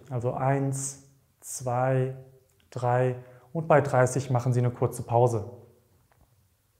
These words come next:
Genau, ganz eine kurze Pause. Ähm,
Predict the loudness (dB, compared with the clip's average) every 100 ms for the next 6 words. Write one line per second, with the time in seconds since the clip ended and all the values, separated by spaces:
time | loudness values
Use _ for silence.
0 | _ _ _ -14 -14 -14 -20 -20 -20 -20
1 | -20 -20 -20 -8 -6 -6 -10 -20 -20 -20
2 | -20 0 6 6 6